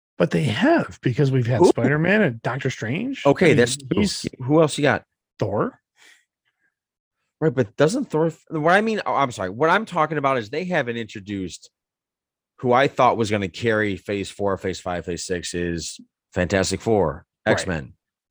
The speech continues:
Speaker 2: I thought they haven't introduced those guys yet.
Speaker 1: No,
Speaker 2: They've
Speaker 1: they
Speaker 2: given you
Speaker 1: haven't.
Speaker 2: little things.
Speaker 1: And I think that might be the, when I said the roller coaster ride that's
Speaker 2: Yeah.
Speaker 1: gonna come, that's gonna be the drop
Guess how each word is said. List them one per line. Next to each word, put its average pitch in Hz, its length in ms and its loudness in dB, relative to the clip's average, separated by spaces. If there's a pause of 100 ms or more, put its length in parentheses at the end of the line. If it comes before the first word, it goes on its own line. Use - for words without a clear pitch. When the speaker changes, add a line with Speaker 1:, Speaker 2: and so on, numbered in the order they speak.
Speaker 2:
I 98 100 -2
thought 80 360 0
they 113 140 4
haven't 120 260 2
introduced 98 560 0
those 92 180 -2
guys 80 220 -6
yet. 80 180 -10
Speaker 1:
No, 101 140 4
Speaker 2:
They've - 20 -6
Speaker 1:
they 98 140 -8
Speaker 2:
given 139 160 0
you 98 60 -4
Speaker 1:
haven't. 95 120 -4
Speaker 2:
little 151 880 8
things. 117 540 -4 (480)
Speaker 1:
And 160 120 4
I 147 100 6
think 151 280 0
that 131 220 0
might 120 260 -2
be 113 120 -4
the, 101 160 -10 (260)
when 156 260 -2
I 107 80 -2
said 104 220 -4
the 104 80 -6
roller 107 320 -4
coaster 95 360 -6
ride 95 360 -4
that's 92 240 -6
Speaker 2:
Yeah. 90 60 2
Speaker 1:
gonna 73 140 0
come, 92 300 -8
that's 110 220 0
gonna 123 140 2
be 113 120 0
the 98 100 -4
drop 92 400 -10